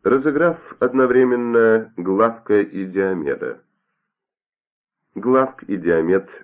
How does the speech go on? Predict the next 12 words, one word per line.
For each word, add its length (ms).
персонажи 640
Илиады 560
Гомера. 600
Главк 540
отдал 360
Диомеду 720
свои 220
золотые 500
доспехи, 720
получив 460
взамен 420
бронзовые. 680